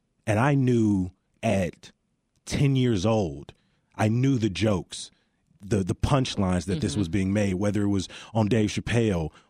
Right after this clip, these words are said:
Speaker 1: or Boondocks, or even at a point in which, at one point, my stepfather, uh, his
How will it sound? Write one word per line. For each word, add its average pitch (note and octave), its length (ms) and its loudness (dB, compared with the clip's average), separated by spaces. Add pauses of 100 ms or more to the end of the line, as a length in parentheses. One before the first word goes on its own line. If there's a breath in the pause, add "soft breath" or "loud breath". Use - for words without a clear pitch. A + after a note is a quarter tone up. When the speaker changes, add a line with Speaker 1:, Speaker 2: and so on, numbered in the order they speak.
Speaker 1:
or A2 120 0
Boondocks, A2 800 0
or A#2 120 0
even C3+ 340 0 (240 loud breath)
at A2 80 0
a A2+ 40 2
point A#2+ 300 -2
in A#2 80 0
which, A2+ 300 -2 (440)
at A#2 120 0
one C3 140 0
point, A#2 160 0
my A#2+ 140 0
stepfather, A2 920 -2 (100)
uh, F2+ 300 -6 (440)
his D3+ 380 -2